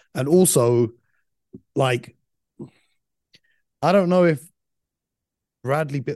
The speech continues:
like, I, I read a thing earlier that the Miami Heat weren't willing to go into the luxury tax to trade for Bradley Beal, but I think that they would be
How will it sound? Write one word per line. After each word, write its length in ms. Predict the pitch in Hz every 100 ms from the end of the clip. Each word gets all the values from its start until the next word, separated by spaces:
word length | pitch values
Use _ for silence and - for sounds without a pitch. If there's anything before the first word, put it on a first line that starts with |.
| -
like, 240 | 123 127 -
I, 200 | 160 180 -
I 220 | 131 151 139 -
read 200 | 131 135
a 40 |
thing 200 | 123 131
earlier 280 | 117 127 113
that 120 | 110
the 60 | 107
Miami 240 | 120 120
Heat 180 | 110 120
weren't 220 | 110 110 104
willing 220 | 107 104
to 120 | -
go 140 | 110
into 180 | 107 104
the 60 | 101
luxury 300 | 107 - 104
tax 260 | 104 101
to 100 | -
trade 220 | 104 110 98
for 60 |
Bradley 220 | 107 101 101
Beal, 320 | 110 170 170 _ _ _ _ _
but 120 | 143 127
I 140 | 127
think 320 | - 160 151
that 160 | 139 113
they 140 | 117
would 260 | 107 131 127
be 320 | 101 85